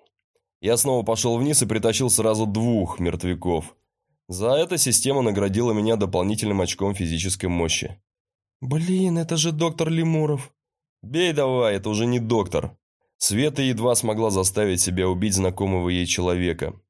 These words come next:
Точнее, уже не человека, но всё равно это сложно. Затем убила второго. «Сколько ещё нужно убить? Мне это занятие вообще не по душе».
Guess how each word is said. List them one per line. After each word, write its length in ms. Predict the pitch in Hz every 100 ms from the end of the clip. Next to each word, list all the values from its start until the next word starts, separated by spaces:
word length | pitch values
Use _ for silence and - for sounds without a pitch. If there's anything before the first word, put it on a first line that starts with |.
| -
Точнее, 400 | 85 120 117 101
уже 220 | 92 98
не 120 | 95
человека, 520 | 92 101 120 139 127
но 260 | 98 120 127
всё 180 | - 117
равно 280 | 107 123
это 160 | 107 85
сложно. 580 | - 98 87 80 95 - _ _
Затем 360 | - 90 110 147
убила 280 | 123 131 131
второго. 680 | 131 127 107 95 87 87 - _ _ _
«Сколько 440 | - - 196 175 170
ещё 240 | 156 165
нужно 280 | 156 147 151
убить? 320 | 151 151 131
Мне 200 | 147 151
это 120 | 151
занятие 480 | 143 147 175 170 139
вообще 320 | 139 139 -
не 120 | 135 123
по 100 | 123
душе». 500 | 127 131 113 -